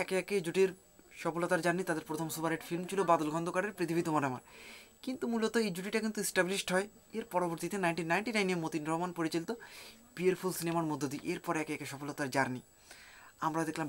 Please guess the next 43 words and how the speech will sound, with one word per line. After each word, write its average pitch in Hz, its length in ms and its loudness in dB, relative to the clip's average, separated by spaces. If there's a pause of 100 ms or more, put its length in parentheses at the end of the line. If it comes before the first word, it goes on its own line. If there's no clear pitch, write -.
back 147 220 0
to 156 140 0
back 139 120 2 (720)
ভালোবাসি 143 480 0
তোমাকে, 143 280 -2 (800)
অনেক 160 220 4
সাধনার 160 380 4
পরে 156 220 2
আমি 180 100 -2 (100)
পেলাম 160 280 2
তোমার 151 280 2
মন, 208 100 -2 (120)
পেলাম 156 260 -2
খুঁজে 151 260 -2
ভুবনে 143 260 -8 (240)
আমার 143 220 -6
আপনজন, 131 360 -6 (600)
তুমি 160 200 0
বুকে 151 200 0
টেনে 151 220 -2
নাও 147 160 0
না 151 100 0
প্রিয় 156 220 -2
আমাকে, 185 240 -6
আমি 165 160 -4
ভালোবাসি 139 360 -4
তোমাকে, 131 240 -8 (500)
বা 143 80 4 (100)
নারীর 143 300 0
মন। 127 120 -8 (1120)
একে 190 200 0
একে 185 180 -2
আমরা 175 180 2
দেখলাম 185 220 -2
এই 170 80 2
জুটির 170 220 -2
দৌরত্ব, 165 300 2 (120)
কাজের 156 260 4
মেয়ে, 151 200 0
মাটির 156 260 2
ফুল, 156 160 0 (1300)
মোল্লাবাড়ির 165 440 4
বউ। 147 80 -2